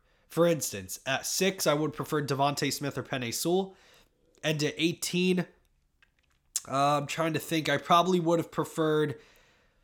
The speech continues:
maybe offensive line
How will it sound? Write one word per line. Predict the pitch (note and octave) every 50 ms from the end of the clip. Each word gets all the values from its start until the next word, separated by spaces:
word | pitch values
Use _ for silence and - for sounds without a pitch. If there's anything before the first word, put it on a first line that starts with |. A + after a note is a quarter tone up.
| _ _ _ _ _ _ _ _ _ _ _ _ _
maybe | - B2 D3 D3+ D#3 D#3+ E3+ D#3
offensive | C3+ D3+ D3+ D3+ - D#3 C#3+ C3+ - B2 G#2 A2
line | B2+ C#3 D3+ E3 E3 E3 E3 D#3+ D3+